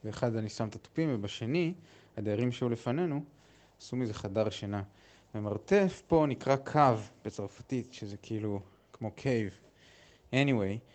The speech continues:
אז שם אנחנו ישנים, ויש חלון כזה, כאילו בגובה של הרחוב, מעל הראש. וזה חלון, וזה חדר קוזי כזה. בקיצור, הנה זה נהיה רלוונטי. בחלום חלמתי שאני קם ואני לבד בחדר,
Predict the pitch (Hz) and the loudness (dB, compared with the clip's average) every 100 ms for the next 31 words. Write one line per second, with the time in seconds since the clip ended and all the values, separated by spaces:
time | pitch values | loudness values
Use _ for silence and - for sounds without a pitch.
0 | _ 107 98 165 165 151 - 127 104 117 | _ -12 0 4 4 2 0 -2 -2 -2
1 | 113 101 92 101 101 - 110 123 143 160 | -2 -2 -2 -4 -6 -4 0 2 2 2
2 | 160 180 190 - - - _ _ - 117 | 2 2 0 -8 -20 -20 _ _ -6 -2
3 | 107 101 104 117 123 113 101 104 139 139 | 0 0 2 4 2 0 0 0 0 0
4 | 135 - - 107 101 101 101 98 - - | -2 -12 -8 -2 2 2 2 -2 -4 -14
5 | - - _ _ - _ 107 104 110 - | -20 -20 _ _ -20 _ -10 -8 -8 -6
6 | 139 156 175 170 139 135 151 180 175 170 | -2 0 0 0 -2 -2 0 0 2 0
7 | 165 185 175 113 - 95 92 - - - | 0 4 4 4 -4 -6 -8 -14 -20 -2
8 | - 170 165 147 135 123 110 110 113 120 | 6 6 6 0 -2 -2 -2 -2 -2 -6
9 | - - - _ - 104 101 98 95 95 | -14 -20 -20 _ -4 -2 0 -2 -2 -6
10 | - 113 151 165 - 117 98 92 104 107 | -4 2 2 2 -2 -4 -4 -8 -10 -12
11 | - - - - - 127 123 - 98 92 | -16 -20 -20 -20 -2 0 0 0 -4 -2
12 | 95 98 95 104 127 127 - 107 92 | -4 -4 0 4 4 2 -4 -8 -8